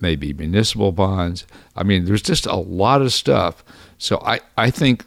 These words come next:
only looking at the ten-year number and saying six percent doesn't seem very, very good to you, I would have to say that I,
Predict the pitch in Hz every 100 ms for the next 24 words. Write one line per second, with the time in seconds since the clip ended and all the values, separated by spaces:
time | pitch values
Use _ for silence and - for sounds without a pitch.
0 | - 117 156 160 135 131 131 113 104 98
1 | 92 - 110 104 98 92 92 92 82 80
2 | - - - _ 85 92 - 110 101 92
3 | - 123 120 - 98 - 95 87 92 90
4 | 85 - 95 90 80 - - - 85 98
5 | 92 85 - - - 87 80 80 - -
6 | - 123 127 95 85 80 82 - _ -
7 | 123 165 143 151 139 107 - 107 101 92
8 | 85